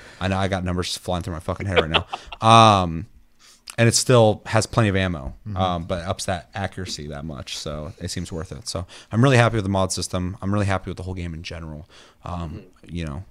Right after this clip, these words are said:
Speaker 1: a-, as of right now where I'm at, I probably give this game, like, a B plus to an A minus. Um, I'm really enjoying it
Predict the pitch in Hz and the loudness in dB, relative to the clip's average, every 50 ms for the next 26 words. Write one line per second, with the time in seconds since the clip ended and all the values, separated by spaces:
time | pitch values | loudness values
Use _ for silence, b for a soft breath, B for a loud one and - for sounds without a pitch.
0 | - _ - - 90 80 - 101 104 95 98 92 92 90 90 92 95 92 87 90 | -20 _ -12 -10 -10 -4 -2 0 0 2 0 0 -2 -2 -2 0 0 0 0 0
1 | 92 90 87 85 85 85 76 80 85 82 80 - - 90 90 - - 92 90 90 | 0 0 -2 -2 -4 -4 -6 -6 -8 -8 -10 -10 -12 -8 -4 -2 -2 0 -2 -2
2 | - - 85 90 87 85 - - 87 85 85 82 82 85 - 92 92 - - 101 | -4 -6 -8 -6 -6 -8 -6 -6 -6 -6 -4 -6 -6 -8 -10 -12 -14 -12 -10 -8
3 | 98 90 - - - 92 90 - - - 85 78 76 78 71 69 65 64 65 64 | -8 -8 -6 -2 -2 0 0 0 -2 -4 -4 -4 -4 -4 -4 -6 -6 -8 -10 -10
4 | - - - - - _ B B B B B B B B - 90 87 85 87 85 | -8 -6 -6 -6 -6 _ B B B B B B B B -12 -10 -10 -10 -12 -12
5 | 76 - 90 90 90 85 85 85 82 80 78 82 90 90 78 76 69 69 71 - | -10 -8 -6 -4 -4 -4 -4 -4 -6 -6 -6 -6 -6 -6 -6 -8 -10 -12 -14 -14